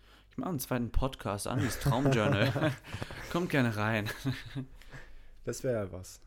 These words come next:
Speaker 2: Einfach, wenn du echt gut träumen kannst, wenn du dich echt an alles erinnern
Speaker 1: <laughs>
Speaker 2: kannst und dann
Speaker 1: Nee.
Speaker 2: Ich
Speaker 1: Ja,
Speaker 2: glaub,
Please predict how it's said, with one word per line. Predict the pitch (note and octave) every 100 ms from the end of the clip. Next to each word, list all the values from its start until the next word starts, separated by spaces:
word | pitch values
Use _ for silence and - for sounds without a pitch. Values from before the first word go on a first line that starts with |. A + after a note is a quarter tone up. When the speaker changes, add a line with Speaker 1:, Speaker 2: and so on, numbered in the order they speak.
| -
Speaker 2:
Einfach, | A2 G#2+ A2+ A2+ -
wenn | B2 B2
du | B2 B2 -
echt | C#3+ D3 -
gut | C#3+ D#3 -
träumen | - B2+ B2+ C3+
kannst, | C3 D#3 C#3+
wenn | A#2 A2+
du |
dich | A2
echt | - A2
an | A#2+
alles | G#2+ A#2 -
erinnern | B2 B2 B2+ B2+
Speaker 1:
<laughs> |
Speaker 2:
kannst | C#3 C#3 -
und | A2+
dann | G#2+ G#2+ F#2+
Speaker 1:
Nee. | F#2 F2 E2+ E2 - - - - -
Speaker 2:
Ich | A#2
Speaker 1:
Ja, | A2+ A2+
Speaker 2:
glaub, | B2+